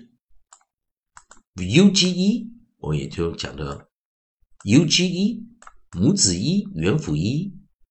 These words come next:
huge，huge，huge，发出长母音、长元音，u，u，u，H U G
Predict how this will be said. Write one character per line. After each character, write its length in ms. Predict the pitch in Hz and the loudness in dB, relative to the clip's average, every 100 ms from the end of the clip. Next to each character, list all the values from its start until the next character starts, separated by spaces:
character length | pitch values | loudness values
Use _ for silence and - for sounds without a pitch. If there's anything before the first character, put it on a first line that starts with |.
| - | -4
huge，huge，huge， 4000 | 123 123 117 113 117 - - - _ _ _ _ _ _ - 113 120 123 117 117 117 - - - _ _ _ _ _ - 113 127 123 117 113 117 - - - - _ - | 2 4 6 4 0 -4 -4 -6 _ _ _ _ _ _ -4 2 4 6 4 2 -2 -4 -4 -14 _ _ _ _ _ -2 2 4 6 4 2 -2 -4 -4 -8 -20 _ -10
发 160 | 80 82 | -8 -4
出 120 | 90 | -4
长 260 | - 92 | -2 0
母 120 | 156 110 | 2 2
音、 120 | 135 | 0
长 240 | 110 110 | 0 2
元 160 | 110 135 | 2 2
音 420 | 190 233 - - - | 2 0 -6 -12 -2
，u，u，u，H 4000 | 123 123 117 110 110 - _ _ _ _ _ _ _ - 135 120 117 113 113 117 - _ _ _ _ - - - - 131 123 117 110 110 120 - - _ _ _ _ _ _ - 98 - 95 | 2 6 6 4 0 -10 _ _ _ _ _ _ _ -6 2 6 6 6 2 -2 -12 _ _ _ _ -20 -20 -12 -2 2 6 6 6 2 -2 -10 -20 _ _ _ _ _ _ -4 -2 -2 -2
U 160 | 139 185 | 0 0
G 500 | 190 202 247 - | 2 2 2 -2